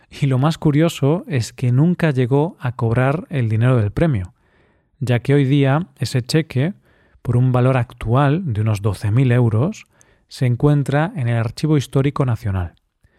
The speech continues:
Y una vez más, este premio Nobel no fue del todo bien recibido por la sociedad literaria del momento,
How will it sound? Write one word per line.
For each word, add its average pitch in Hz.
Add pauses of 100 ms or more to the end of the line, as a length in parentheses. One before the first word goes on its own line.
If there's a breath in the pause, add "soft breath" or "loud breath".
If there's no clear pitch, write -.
(360)
Y 147
una 151
vez 143
más, 143
este 131
premio 127
Nobel 131
no 131
fue 139
del 127
todo 135
bien 127
recibido 127
por 113
la 107
sociedad 117
literaria 120
del 123
momento, 104